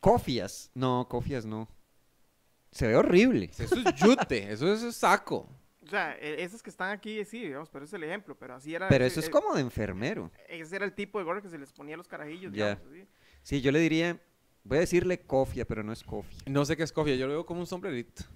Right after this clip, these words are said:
Speaker 1: Ok, cofia es como, ¿cuál es la otra? Como
Speaker 2: Sombrerito de marinero, marinerito, sombrero hueso.
Speaker 1: Sombrero hueso.
Speaker 2: Sí, yo
Speaker 1: Ah,
Speaker 2: no,
Speaker 1: bueno.
Speaker 2: yo no le pondría ese sombrero hueso.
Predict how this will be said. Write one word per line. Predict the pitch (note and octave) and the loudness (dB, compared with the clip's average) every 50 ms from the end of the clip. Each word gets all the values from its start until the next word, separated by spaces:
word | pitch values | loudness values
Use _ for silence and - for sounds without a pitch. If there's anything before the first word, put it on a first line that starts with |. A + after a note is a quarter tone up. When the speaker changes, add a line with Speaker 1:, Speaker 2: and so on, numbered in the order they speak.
| - - - - - - - _ _ _ _ _ _ _ _ _ - | -20 -20 -20 -20 -20 -20 -20 _ _ _ _ _ _ _ _ _ -16
Speaker 1:
Ok, | - G#2+ - - A2+ G#2+ G#2 - | -16 -14 -10 -6 -6 -6 -6 -6
cofia | - A#2 A2 C3 | -6 -6 -4 -4
es | C3 - | -4 -4
como, | - D3 C3 B2 A#2 G#2+ G2+ G2 G2 - | -2 -4 -4 -2 -2 -2 -2 -2 -4 -2
¿cuál | - A2 A#2 | -2 -2 0
es | A#2+ | 0
la | B2 A#2+ | 0 0
otra? | A#2 - F#2+ F#2 | -2 -2 -6 -12
Como | - - F#2 F2 E2+ E2+ E2 E2 D#2+ - | -10 -10 -10 -10 -8 -10 -8 -10 -10 -10
Speaker 2:
Sombrerito | - D3+ B2+ A#2+ B2 C#3 D3 E3+ C#3 | -8 -2 0 0 0 2 2 2 2
de | B2+ A#2 G#2 | 2 2 0
marinero, | A2+ G#2+ G#2+ G#2+ A2+ D3 F#3+ G3 | -2 -4 -4 -4 -2 -2 -2 -2
marinerito, | D#3+ B2 G#2+ G#2+ G#2+ G#2 B2 F#3+ G3+ - D3 A#2 G2+ F#2 E2+ _ _ _ | -2 -4 -4 -4 -2 -4 -4 -4 -6 -8 -10 -10 -10 -12 -18 _ _ _
sombrero | - - A2 G#2+ A#2 C#3+ C#3+ | -20 -16 -10 -6 -4 -2 0
hueso. | B2 C#3+ F#3 G#3 - - - - - _ _ _ _ _ _ _ _ | 0 0 0 -2 -4 -8 -10 -12 -14 _ _ _ _ _ _ _ _
Speaker 1:
Sombrero | - - - D#4 A3+ G3 G3 G#3 G#3 G#3+ G#3+ G#3 G#3 G3 | -8 0 4 4 4 4 4 2 2 2 2 2 0 0
hueso. | G3 G#3 G#3 G3 G3+ - - - - - - - - - - | -2 -2 -2 -2 -4 -6 -12 -20 -20 -20 -20 -20 -16 -8 -6
Speaker 2:
Sí, | C#3+ C#3+ C3 | -4 -2 2
yo | C#3+ | 6
Speaker 1:
Ah, | E3 | 6
Speaker 2:
no, | |
Speaker 1:
bueno. | F3 F#3+ D3+ | 6 6 6
Speaker 2:
yo | D3+ D#3+ | 4 0
no | E3+ | -2
le | D3+ | -4
pondría | D#3 C#3 C3 C3 C3 | -6 -4 -4 -4 -4
ese | B2 A#2+ | -4 -6
sombrero | A#2+ A#2+ A#2 A#2 A#2+ A2 | -10 -10 -8 -8 -6 -6
hueso. | G#2+ A2+ A2+ - - | -6 -6 -8 -10 -16